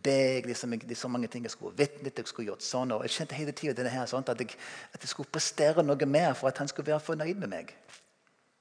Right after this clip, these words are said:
Og så var det, og så var det det med konkurranse med andre mennesker. Jeg sammenligner meg selv bestandig med andre mennesker. Enten for å heve meg over de, eller for å bevise meg selv at jeg ikke holdt mål.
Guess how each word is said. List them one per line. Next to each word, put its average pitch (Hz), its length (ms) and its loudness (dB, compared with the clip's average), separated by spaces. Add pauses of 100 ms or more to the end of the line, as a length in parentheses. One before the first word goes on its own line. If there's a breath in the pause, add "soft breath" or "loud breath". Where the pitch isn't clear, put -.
(440)
Og - 80 -8
så - 140 -6
var - 100 -2
det, - 140 -8 (140)
og 143 80 -10
så - 100 -2
var 160 100 -2
det 147 80 6
det 143 80 4
med 131 80 -6
konkurranse 123 640 0
med 110 100 -4
andre 98 220 -4
mennesker. - 400 -8
Jeg - 80 -10
sammenligner 143 560 -4
meg 123 160 -4
selv 113 320 -6
bestandig 113 560 -6
med 107 120 -8
andre 98 260 -6
mennesker. - 420 -10 (640 loud breath)
Enten 113 240 -4
for 117 300 0
å 98 40 4 (1400 loud breath)
heve 127 240 2
meg 131 180 2
over 123 220 4
de, 185 220 -2 (100)
eller 208 160 2
for 190 240 2
å 147 100 6 (380 loud breath)
bevise 127 320 -2
meg 110 160 0
selv 110 160 0
at 92 80 -12
jeg 110 160 -8
ikke 113 160 -6
holdt 95 240 -8
mål. 87 240 -8